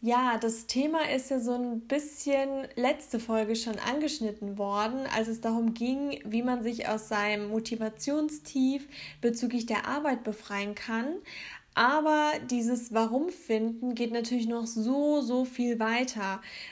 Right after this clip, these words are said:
Und zwar ist meiner Meinung nach das Warum der Grund für alles. Egal, ob es jetzt die Arbeit ist oder ob es um irgendwelche Hobbys geht, ums,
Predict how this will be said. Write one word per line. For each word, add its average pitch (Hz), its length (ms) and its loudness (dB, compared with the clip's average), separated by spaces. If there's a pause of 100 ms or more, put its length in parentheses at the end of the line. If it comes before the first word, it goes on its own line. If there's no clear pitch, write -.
Und 226 220 0
zwar 233 480 2 (100)
ist 233 220 -4
meiner 294 320 2
Meinung 233 340 0
nach 220 340 0 (240)
das 226 340 0
Warum 240 580 0
der 220 180 0
Grund 262 460 2
für 226 320 -2
alles. 220 480 2 (440)
Egal, 226 440 6
ob 233 140 0
es 226 120 0
jetzt 220 300 -2
die - 160 -2
Arbeit 240 480 2 (380)
ist 220 540 6
oder 214 360 2
ob 214 100 0
es 226 160 0
um 226 240 -2
irgendwelche 269 580 2
Hobbys 285 460 2
geht, 233 420 0
ums, 233 400 -2